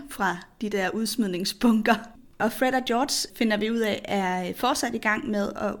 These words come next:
udvikle på deres nye virksomhedsidé. Vi hørte kort om det i slutningen af bog fire, hvor Harry donerede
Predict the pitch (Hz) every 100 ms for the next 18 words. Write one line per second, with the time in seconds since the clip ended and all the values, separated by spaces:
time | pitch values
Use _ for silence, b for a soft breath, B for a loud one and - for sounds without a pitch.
0 | - 240 240 214 208 208 208 185 180 -
1 | 208 214 240 302 - - - 262 - 311
2 | 247 - - 262 - - B B B -
3 | 220 262 254 262 - 254 262 - 220 220
4 | 208 240 240 214 202 196 190 226 220 247
5 | 262 - 208 208 214 214 226 214 220 208
6 | 185